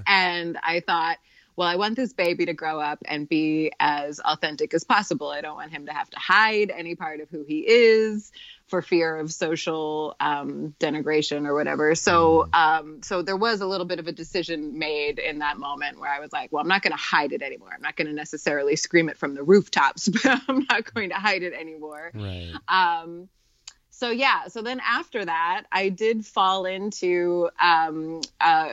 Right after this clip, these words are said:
Speaker 1: I, I was looking for community, right? If I wasn't hiding it anymore, I was looking for community. So I did fall into what I would call now a more predatory coven.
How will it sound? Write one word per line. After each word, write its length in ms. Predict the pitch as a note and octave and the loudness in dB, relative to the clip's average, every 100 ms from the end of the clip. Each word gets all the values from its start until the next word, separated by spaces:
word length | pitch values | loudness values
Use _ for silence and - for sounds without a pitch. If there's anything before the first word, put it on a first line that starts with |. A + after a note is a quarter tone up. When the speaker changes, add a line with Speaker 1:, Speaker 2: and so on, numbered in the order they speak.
| - | 0
Speaker 1:
I, 100 | F3+ | 2
I 200 | F3 F#3+ | 4 4
was 160 | F#3+ | 4
looking 300 | G#3+ B3 G#3 | 2 2 0
for 100 | F#3+ | -2
community, 840 | F3 G3 F3+ F3 D3+ - F#2+ F2 - | -4 -2 0 0 0 -2 -4 -6 -2
right? 280 | E3 E3 | 2 4
If 80 | D#3+ | 2
I 80 | E3 | 2
wasn't 240 | F3 F#3+ | 2 0
hiding 320 | E3+ D#3+ D#3 D#3 | -2 -2 -4 -6
it 80 | |
anymore, 300 | D3+ D3+ D3+ | -6 -6 -6
I 100 | D3+ | -6
was 140 | C#3 D3+ | -6 -8
looking 200 | D#3 D#3 | -10 -14
for 140 | - | -16
community. 640 | - F#3 A3+ G#3+ F#3 F3+ - - _ _ _ - - - | -4 4 6 8 10 8 8 -4 _ _ _ -4 -4 -2
So 440 | - G#3+ G3 F#3 - - - | 0 2 2 -2 -8 -20 -2
I 140 | G3 F#3 | 2 2
did 300 | G#3+ A3 A3 | 2 0 2
fall 300 | G#3 F#3 F3+ | 4 4 2
into 680 | F#3 F#3+ G3+ F#3 F3+ F3 - | -8 -10 -6 -6 -4 -8 -8
what 180 | E3+ | -4
I 100 | E3+ | -2
would 200 | E3+ F3 | -2 -6
call 240 | - F#3 F3 | 0 0 0
now 380 | E3+ F3 E3+ D#3+ | 0 2 2 0
a 100 | E3+ | -4
more 220 | E3 D#3+ | -6 -8
predatory 920 | - F#3 E3+ E3+ - D#3+ D#3 D#3 D3 | -6 -6 -4 -6 -6 -4 -4 -4 -8
coven. 680 | - F3+ F3 D3 C#3+ C3+ C#3 | 0 2 2 -4 -12 -14 -14